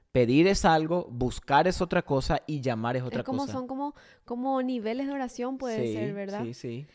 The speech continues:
Speaker 2: Porque imagínate qué, qué lindo que Jesús nos dijo, y me encanta la comparación que hizo Jesús otra vez con el Padre y el
Speaker 1: Sí.
Speaker 2: Hijo, ¿verdad? Porque es como que Jesús dice, "Aunque vos me pidas algo, jamás te voy a dar algo para tu mal",
Speaker 1: Claro.
Speaker 2: ¿verdad?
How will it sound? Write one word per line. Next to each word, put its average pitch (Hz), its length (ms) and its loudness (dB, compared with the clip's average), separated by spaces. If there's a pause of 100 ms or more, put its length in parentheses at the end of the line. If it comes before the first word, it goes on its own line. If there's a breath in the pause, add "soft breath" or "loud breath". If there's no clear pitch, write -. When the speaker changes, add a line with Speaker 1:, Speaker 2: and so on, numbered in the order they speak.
(160 soft breath)
Speaker 2:
Porque 233 300 -6
imagínate 240 460 -6
qué, 262 200 -8
qué 254 80 -8
lindo 240 260 -6
que 247 100 -10
Jesús 240 220 -10
nos 240 160 -8
dijo, 220 240 -10
y 220 180 -12
me 226 140 -6
encanta 214 300 -8
la 233 80 -6
comparación 240 500 -8
que 214 100 -10
hizo 208 200 -12
Jesús 202 440 -12 (220 soft breath)
otra 226 320 -4
vez 208 140 -6
con 226 160 -8
el 220 120 -6
Padre 196 360 -4
y - 40 -6
el 208 60 -8
Speaker 1:
Sí. 247 120 -2
Speaker 2:
Hijo, 226 220 -6 (480 soft breath)
¿verdad? 208 320 0
Porque 226 520 -2
es 214 100 -8
como 240 320 -4
que 220 540 -2 (300 soft breath)
Jesús 240 360 -4
dice, 240 420 -4 (360)
"Aunque 233 220 -4
vos 220 140 -2
me 294 120 -4
pidas 269 420 -2
algo, 247 460 -2
jamás 226 340 -6
te 311 80 -6
voy 277 100 -4
a 254 40 0
dar 240 120 0
algo 233 440 -4 (140)
para 226 220 -2
tu 247 120 -4
mal", 208 440 -4 (140)
Speaker 1:
Claro. 113 440 -4
Speaker 2:
¿verdad? 214 420 -6